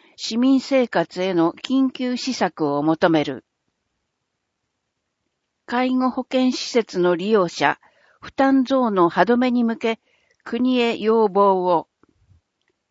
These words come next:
質問。介護保険施設の利用者負担額の見直し内容、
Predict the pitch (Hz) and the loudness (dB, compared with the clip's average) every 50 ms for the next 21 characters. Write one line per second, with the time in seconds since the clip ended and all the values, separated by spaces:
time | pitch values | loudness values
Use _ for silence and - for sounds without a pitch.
0 | _ _ - - - - - 190 185 180 165 156 147 143 160 - _ _ _ _ | _ _ -16 -16 -16 -10 -6 -2 0 2 2 2 0 -2 -4 -10 _ _ _ _
1 | _ _ _ _ _ _ _ _ _ _ _ _ _ _ - - 254 254 269 269 | _ _ _ _ _ _ _ _ _ _ _ _ _ _ -10 -6 -2 -2 -2 -2
2 | 240 254 269 254 269 262 - - 262 254 262 262 247 - - 262 233 - 220 202 | 0 0 -2 0 -2 -4 -4 -2 -2 0 0 0 -2 -4 -8 -8 -6 -4 -4 -4
3 | - - 190 175 170 170 170 _ _ - - _ - 208 226 240 262 277 262 254 | -4 -4 0 0 0 0 0 _ _ -20 -20 _ -10 -6 -4 -2 0 0 0 0
4 | - - 240 214 - - - 262 262 254 220 196 175 - - 170 160 160 160 170 | -2 -2 -6 -6 -6 -6 -4 -4 -2 -2 -2 -2 -4 -4 -2 0 0 2 2 0
5 | 185 202 220 233 254 254 254 - - 262 247 240 233 233 208 170 156 156 143 139 | 0 0 0 0 0 0 -2 -4 -4 -4 -2 0 0 -2 -2 0 0 0 0 0
6 | 135 139 | -2 -4